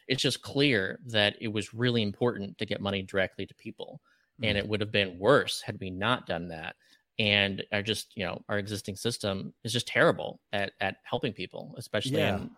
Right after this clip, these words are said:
Speaker 1: emergencies.
Speaker 2: I, I hear all that. I also have, like, a, a huge point to make, which is that all of this was the result of the government's response to the pandemic rather than the pandemic itself, right? So it was the government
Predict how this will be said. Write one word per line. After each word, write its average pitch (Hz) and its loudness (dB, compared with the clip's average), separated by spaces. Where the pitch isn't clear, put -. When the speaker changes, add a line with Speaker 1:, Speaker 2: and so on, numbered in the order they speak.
Speaker 1:
emergencies. 113 -6
Speaker 2:
I, 165 -6
I 175 0
hear 175 2
all 90 0
that. 87 -6
I 110 -2
also 143 0
have, 120 -4
like, 107 -4
a, 101 -6
a 98 -4
huge 143 -4
point 117 0
to 110 -2
make, 110 0
which 110 -4
is 101 -2
that 98 -4
all 131 2
of 131 -2
this 123 2
was 107 0
the 110 0
result 104 2
of 87 -4
the 92 -6
government's 98 0
response 104 -4
to - -12
the 90 -6
pandemic 87 -8
rather 87 -6
than 87 -6
the 82 -10
pandemic 85 -10
itself, - -12
right? 90 -10
So 101 0
it 107 -2
was 101 0
the 95 -4
government 95 0